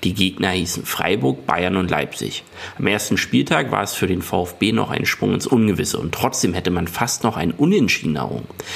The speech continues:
Als Aufsteiger jedoch gegen die Bayern und die starken Leipziger knapp zu verlieren,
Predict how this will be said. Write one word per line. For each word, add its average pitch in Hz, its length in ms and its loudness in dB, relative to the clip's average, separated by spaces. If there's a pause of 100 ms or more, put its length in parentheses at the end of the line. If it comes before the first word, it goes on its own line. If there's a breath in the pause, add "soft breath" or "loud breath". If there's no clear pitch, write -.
(180 loud breath)
Als - 240 -2
Aufsteiger 101 560 2
jedoch 92 300 0
gegen 82 160 0
die 85 80 0
Bayern 104 400 4
und 92 80 2
die 90 80 -2
starken 92 340 -2
Leipziger 87 520 0
knapp - 280 -4
zu 104 100 -2
verlieren, 107 500 0